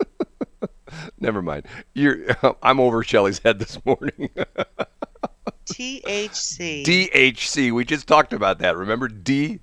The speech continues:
Speaker 1: Delta Hotel Charlie. Okay.
Speaker 2: Oh, got it.
Speaker 1: <laughs>
Speaker 2: Got it.
Speaker 1: Okay. Um, <laughs> once again, three, uh, two-day-old stuff from Whole Foods, and it's no good. It'd be ruined.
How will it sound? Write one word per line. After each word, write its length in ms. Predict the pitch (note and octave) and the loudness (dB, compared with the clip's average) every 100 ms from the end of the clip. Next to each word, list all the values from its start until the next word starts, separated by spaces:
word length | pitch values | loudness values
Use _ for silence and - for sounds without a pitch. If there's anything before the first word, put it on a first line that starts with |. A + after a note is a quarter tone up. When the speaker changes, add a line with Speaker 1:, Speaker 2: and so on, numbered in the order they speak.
| - | 4
Speaker 1:
Delta 360 | C#3 C#3+ C3+ A2 | 4 6 2 2
Hotel 500 | C3 - C3 B2 A2+ | 2 2 6 6 4
Charlie. 500 | - C#3 B2 G2 - - - | 2 6 6 4 -2 -12 -6
Okay. 120 | - A3+ | 4 8
Speaker 2:
Oh, 240 | G#3+ G3 | 10 10
got 360 | F3+ F#3 F3 E3+ | 8 6 6 6
it. 160 | E3 - | 4 2
Speaker 1:
<laughs> 100 | - | 0
Speaker 2:
Got 320 | D#3 F3 E3+ D#3+ | 2 4 4 2
it. 180 | D#3+ D3+ G#3 A2 - A#2 | -2 -2 -2 -10 -6 -4
Speaker 1:
Okay. 340 | B2 - G2 F2+ - C#3 - - A2 - | -4 -2 0 0 -4 -14 -8 -4 -4 -2
Um, 120 | - - - - - A#2+ | -4 -4 -16 -20 -10 -8
<laughs> 540 | - F2 - - A2 - | -8 -10 -14 -16 -6 0
once 200 | F3 - | 0 -2
again, 360 | B2 A#2+ G2 - - - - | 0 2 2 0 -14 -20 -20
three, 380 | - A#2+ D#3 E3 - | -6 0 0 0 -2
uh, 80 | G2+ | -2
two-day-old 500 | - F3+ D3 B2+ C3 | -2 2 6 6 4
stuff 280 | - A#2 A#2 | 2 4 4
from 140 | F#2 | 0
Whole 220 | F2+ A#2+ A#2+ | 2 2 2
Foods, 380 | A2 A2+ G2+ - | 0 0 0 -2
and 80 | A#2 | -2
it's 140 | - | 2
no 160 | D#3 E3+ | 4 4
good. 300 | D3 D3 F#2+ | 4 2 2
It'd 140 | - A2+ | -6 -4
be 100 | C3+ | -4
ruined. 540 | A2 D#3+ F3+ E2+ | 2 4 4 2